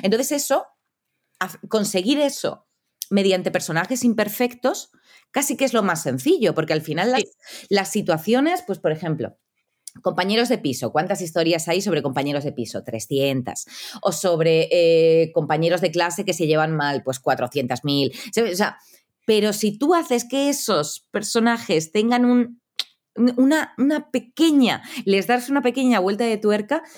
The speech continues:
Speaker 1: eh, pues conviertes una historia que ya has leído en, en algo, pues, curioso.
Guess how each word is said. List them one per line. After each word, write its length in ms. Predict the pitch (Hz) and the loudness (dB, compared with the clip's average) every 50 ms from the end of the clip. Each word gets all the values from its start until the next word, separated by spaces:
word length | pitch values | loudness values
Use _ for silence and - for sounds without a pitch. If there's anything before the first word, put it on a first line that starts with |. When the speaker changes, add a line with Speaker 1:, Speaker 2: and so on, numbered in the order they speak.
| - _ _ - | -20 _ _ 0
Speaker 1:
eh, 320 | 208 196 185 185 185 175 | 2 4 4 4 2 2
pues 140 | 160 185 175 | 0 -2 -4
conviertes 480 | - - 175 175 175 190 - 214 202 - | -2 -2 0 0 0 0 0 -2 -2 0
una 140 | 208 202 190 | 0 0 0
historia 360 | 175 - 277 247 349 185 156 | 0 0 0 0 0 0 0
que 100 | 147 139 | 0 0
ya 100 | 139 143 | 0 0
has 100 | 143 - | 0 0
leído 360 | 180 196 220 262 277 311 294 | 0 2 2 2 2 2 2
en, 300 | 269 214 175 143 - - - | 2 2 0 -4 -6 -8 -4
en 160 | - 160 165 | -4 -2 0
algo, 380 | 156 156 165 165 175 - - - | 0 0 0 0 0 -2 -2 -2
pues, 180 | - 160 156 - | -4 -6 -6 -8
curioso. 520 | _ _ - 170 156 135 117 - 170 - | _ _ 0 2 2 0 -2 -4 -8 -16